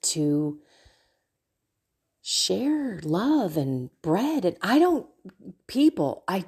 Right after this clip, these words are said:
don't know what is going on. Who is this person? <laughs>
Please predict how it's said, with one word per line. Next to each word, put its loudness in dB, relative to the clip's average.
don't 2
know 0
what 0
is -2
going -4
on. -6
Who 2
is -2
this -6
person? -2
<laughs> -20